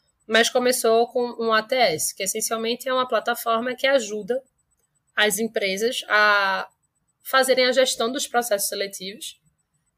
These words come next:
e onde os candidatos também podem se cadastrar pra participar desses processos,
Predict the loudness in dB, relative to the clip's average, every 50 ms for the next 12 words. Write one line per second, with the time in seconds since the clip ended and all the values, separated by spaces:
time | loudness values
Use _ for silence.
0 | _ -4 -2 0 0 -2 -2 -4 -6 -10 _ _ -2 0 0 0 0 -2 0 0
1 | 0 0 0 2 2 2 2 0 -2 -4 -2 -2 -2 -4 -4 -4 -4 -4 -4 -4
2 | -6 -8 -8 -6 -4 -4 -4 -4 -4 -4 -6 -6 -6 -8 -8 -8 -8 -6 -4 -2
3 | -2 -2 -2 -4 -6 -4 -4 -6 -4 -6 -6 -4 -2 -2 -2 -2 -4 -6 _ -2
4 | -4 -2 -2 -4 -6 -8 -8 -8 -8 -6 -4 -4 -4 -6 -6 -8 -8 -8 -8 -8
5 | -10 -14